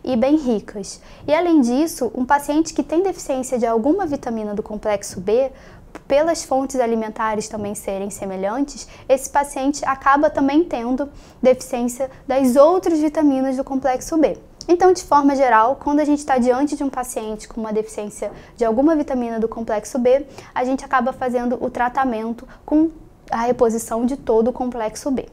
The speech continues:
Então, começando a falar pela vitamina B um, pela tiamina. Então, a gente vai conseguir essa vitamina através da dieta, né, principalmente através dos alimentos de origem animal, como carne de porco, peixe e aves,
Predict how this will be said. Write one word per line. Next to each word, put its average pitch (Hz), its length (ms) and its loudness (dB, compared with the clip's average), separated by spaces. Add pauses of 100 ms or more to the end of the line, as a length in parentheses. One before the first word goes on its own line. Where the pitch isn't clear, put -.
(1000)
Então, 359 180 2
começando 359 400 4
a 349 80 2
falar 294 380 6
pela 294 220 4
vitamina 277 540 -2
B 277 300 2
um, 220 300 -2
pela 214 380 -6
tiamina. 226 760 -2 (420)
Então, 330 140 0
a 311 40 2
gente 330 200 6
vai 311 120 2
conseguir 240 540 -2
essa 233 240 -4
vitamina 220 560 -2
através 208 460 -4
da 208 100 -2
dieta, 202 600 -2
né, 226 160 -4
principalmente 240 920 -4 (520)
através 214 560 0
dos 202 300 0
alimentos 202 420 -2
de 214 120 -4
origem 196 440 -2
animal, 220 600 2
como 208 440 -4 (160)
carne 220 320 -2
de 208 120 -10
porco, 247 600 0
peixe 220 640 -2
e 208 80 -2
aves, 226 540 2